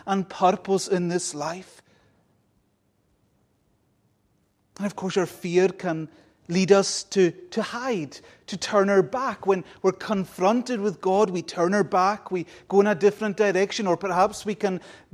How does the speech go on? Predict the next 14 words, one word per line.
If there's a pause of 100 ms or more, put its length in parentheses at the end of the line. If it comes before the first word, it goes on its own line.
be
filled
with (100)
anger
or
cynicism
or (260)
bitterness,
perhaps
even
towards
the
church.
And